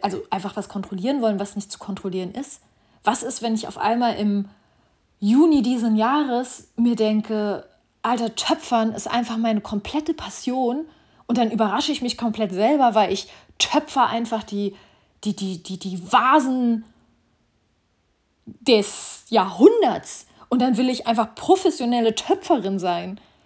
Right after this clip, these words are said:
Aber dann denke ich mir, ah nee, ich habe ja dieses Commitment getragen mit, ähm, fünfzig Leuten, denen ich bei Instagram gesagt habe, ja, wir machen das nochmal. Naja, nur noch diese eine Runde, nur noch dieses eine Mal.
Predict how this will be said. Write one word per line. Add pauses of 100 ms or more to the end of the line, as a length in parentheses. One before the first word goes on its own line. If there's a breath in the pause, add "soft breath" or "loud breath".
(180 soft breath)
Aber
dann
denke
ich
mir,
ah
nee,
ich
habe
ja
dieses
Commitment
getragen
mit,
ähm, (880 soft breath)
fünfzig
Leuten,
denen
ich
bei
Instagram
gesagt
habe,
ja,
wir
machen
das
nochmal. (260 loud breath)
Naja,
nur
noch
diese
eine
Runde,
nur
noch
dieses
eine
Mal.